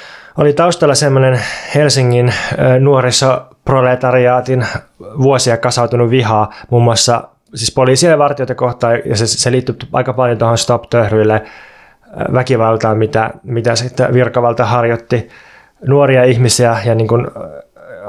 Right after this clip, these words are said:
hopparimaisesti pukeutuvia nuoria ja sit tietysti maalareita kohtaan, niin oli tämmönen niin kun kasautuminen, vihan ja katkeruuden kasautuminen, ja sit toisaalta oli semmonen poliittinen organisoituminen, että tuotiin ne ihmiset yhteen, ja oli,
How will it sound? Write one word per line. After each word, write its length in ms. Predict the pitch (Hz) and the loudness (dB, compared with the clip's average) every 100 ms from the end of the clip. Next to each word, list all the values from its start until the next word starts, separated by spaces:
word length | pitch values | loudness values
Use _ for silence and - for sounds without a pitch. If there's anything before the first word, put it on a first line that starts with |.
| - - | -12 -4
hopparimaisesti 720 | 135 135 127 113 117 117 117 107 | -2 0 -2 0 0 0 -2 -4
pukeutuvia 680 | 110 123 117 117 117 117 | -2 0 0 0 0 2
nuoria 400 | 117 117 113 113 | 2 2 2 0
ja 120 | 113 | 0
sit 180 | 110 113 | -2 -2
tietysti 300 | 117 110 - | -2 -2 -4
maalareita 580 | - 120 113 107 117 117 | -2 0 0 0 -2 -2
kohtaan, 580 | - 117 113 - 117 117 | -2 -2 -2 -4 -2 0
niin 140 | 120 - - - - - 120 127 | -2 -6 -14 -14 -14 -6 -4 0
oli 160 | 139 | 2
tämmönen 280 | 139 143 131 | 2 2 2
niin 120 | 117 | 0
kun 60 | - | -2
kasautuminen, 640 | 147 147 139 123 113 117 | -2 0 0 0 0 2
vihan 420 | 131 156 139 117 | 2 2 0 0
ja 120 | - 113 | -2 -2
katkeruuden 600 | 127 127 120 110 107 104 | -2 -2 0 0 0 0
kasautuminen, 760 | 131 131 113 110 110 110 110 - - - | 0 0 0 0 0 0 0 -4 -12 -2
ja 80 | |
sit 160 | 107 117 | -2 2
toisaalta 360 | 127 123 117 117 | 2 2 0 0
oli 180 | 113 | 2
semmonen 280 | 110 110 110 | 2 0 -2
poliittinen 480 | 107 120 117 117 113 | 0 0 0 0 2
organisoituminen, 800 | 117 113 110 104 107 107 107 107 | 2 2 0 0 0 0 0 0
että 200 | 104 107 | 0 -2
tuotiin 320 | 117 110 110 | 0 0 0
ne 80 | 113 | 0
ihmiset 360 | 113 113 107 107 | 2 2 2 2
yhteen, 420 | 117 113 110 104 | 0 0 -2 0
ja 100 | 107 | 2
oli, 200 | 107 | 0